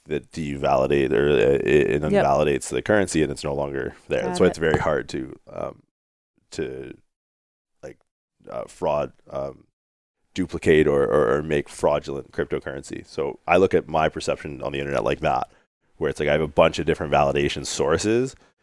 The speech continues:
Speaker 1: that basically point back to me being the root of it, being the currency, and going like, "You know, he's good." And it's like, well, and it's silly 'cause it's like, well, powerlifters don't really know anything about manual therapists. They just know I'm a good chiro-, they know I'm a decent powerlifter,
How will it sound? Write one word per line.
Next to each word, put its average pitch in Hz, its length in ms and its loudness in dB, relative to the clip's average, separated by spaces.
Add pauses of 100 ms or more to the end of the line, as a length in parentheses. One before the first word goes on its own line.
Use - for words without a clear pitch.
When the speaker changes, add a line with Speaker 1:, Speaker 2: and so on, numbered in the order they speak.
(120)
Speaker 1:
that 76 180 0
basically 80 380 -2 (360)
point 101 320 0
back 78 240 6
to - 100 -10
me 80 300 0
being 71 260 0
the 76 100 -2
root 80 220 4
of 69 100 0
it, 67 140 -4
being 73 200 -2
the 71 80 -8
currency, 80 520 2
and 71 120 -6
going 71 280 -4
like, 69 220 -8
"You 107 80 4
know, 95 140 6
he's 76 160 -2
good." 69 200 -6 (400)
And 71 100 -14
it's - 140 -14
like, 64 220 -6 (500)
well, 82 220 -4 (360)
and 107 140 2
it's 90 200 -4
silly 107 360 10
'cause 90 160 -4
it's 85 180 -2
like, 78 120 4
well, 87 260 2 (200)
powerlifters 98 460 2
don't 80 180 -2
really 80 220 2
know 73 140 0
anything 73 240 -2
about 69 240 0
manual 71 340 -6
therapists. 76 560 -2 (140)
They 78 80 -4
just 71 160 -12
know 73 60 -8
I'm 69 80 -12
a 69 40 -16
good - 180 -14
chiro-, 71 300 -6 (200)
they 90 340 2
know 92 120 2
I'm 80 80 -2
a 78 120 -2
decent 78 380 -10
powerlifter, 78 600 2